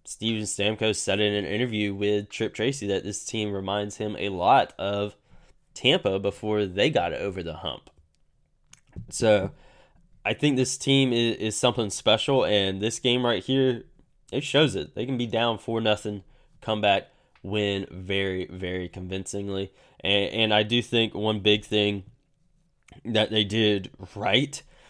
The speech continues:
which I haven't even talked about yet, is the third period, they just shut Columbus down completely. Completely.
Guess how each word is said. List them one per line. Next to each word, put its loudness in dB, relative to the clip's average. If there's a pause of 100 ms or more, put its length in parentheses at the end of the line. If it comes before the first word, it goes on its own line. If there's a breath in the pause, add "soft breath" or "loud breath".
(140 soft breath)
which 0
I 4
haven't 6
even 0
talked 6
about 2
yet, -2
is -2
the -12
third 0
period, 0
they 2
just -6
shut -2
Columbus -6
down -8
completely. -16 (500 soft breath)
Completely. -4